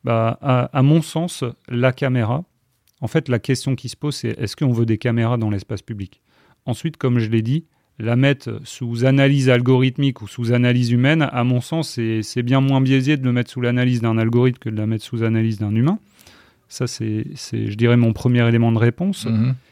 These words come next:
Speaker 1: Et le deuxième, c'est qu'encore une fois, c'est des choses qui sont très, très peu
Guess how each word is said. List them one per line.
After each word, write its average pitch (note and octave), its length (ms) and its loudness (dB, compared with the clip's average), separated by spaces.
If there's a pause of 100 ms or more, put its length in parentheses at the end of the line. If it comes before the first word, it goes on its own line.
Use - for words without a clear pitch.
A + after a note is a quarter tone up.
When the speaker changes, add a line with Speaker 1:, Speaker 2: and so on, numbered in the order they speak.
(160)
Speaker 1:
Et A#2+ 120 2
le A2+ 180 4
deuxième, B2 580 2 (380)
c'est - 180 -4
qu'encore A2+ 380 -2
une G#2+ 100 0
fois, F#3+ 220 -6
c'est - 180 -4
des G#2+ 140 0
choses F3+ 360 -4
qui - 140 -10
sont F3 320 -4 (240)
très, - 240 -6
très C3+ 220 -6
peu D#3 180 -4